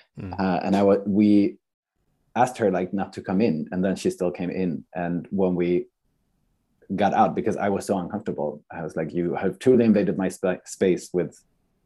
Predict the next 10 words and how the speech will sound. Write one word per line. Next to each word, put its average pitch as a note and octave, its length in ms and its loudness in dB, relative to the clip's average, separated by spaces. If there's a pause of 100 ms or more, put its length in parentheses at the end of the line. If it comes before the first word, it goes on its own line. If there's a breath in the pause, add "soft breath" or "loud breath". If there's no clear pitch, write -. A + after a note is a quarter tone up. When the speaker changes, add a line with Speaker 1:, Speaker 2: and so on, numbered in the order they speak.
Speaker 2:
covid." F2 640 2 (720 loud breath)
Um, F2+ 480 0
so G#2+ 120 2
I F#2+ 80 6
turned G2+ 220 0
to G2 80 0
her F2+ 240 2
and F2+ 500 -4
told - 240 0
her, E2+ 340 0